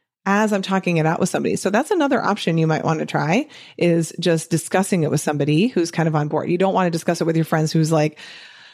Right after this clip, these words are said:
just live a little. What's the big deal? I mean, come on, you can lose, you can start over again on Monday, right? She's not the one you want to be <laughs> discussing this with.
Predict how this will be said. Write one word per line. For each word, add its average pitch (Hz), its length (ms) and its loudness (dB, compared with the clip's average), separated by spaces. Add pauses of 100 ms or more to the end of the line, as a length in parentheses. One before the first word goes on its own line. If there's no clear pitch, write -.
(140)
just 427 280 0
live 427 220 0
a 415 120 2
little. 359 640 2
What's 392 220 -2
the 403 120 0
big 392 200 0
deal? 370 320 2
I 320 240 2
mean, 349 180 -2
come 359 200 -2
on, 359 400 2
you 294 100 2
can 359 160 0
lose, 359 260 0
you 311 60 -2
can 381 120 -2
start 370 260 0
over 349 180 0
again 320 220 0
on 311 140 0
Monday, 254 420 2
right? 175 280 -4 (120)
She's 233 280 -2
not 233 160 0
the 247 80 0
one 185 280 2
you 180 80 2
want 175 140 2
to 175 40 2
be 170 80 2
<laughs> - 20 0
discussing 320 480 -2
this 262 320 -2
with. 208 300 2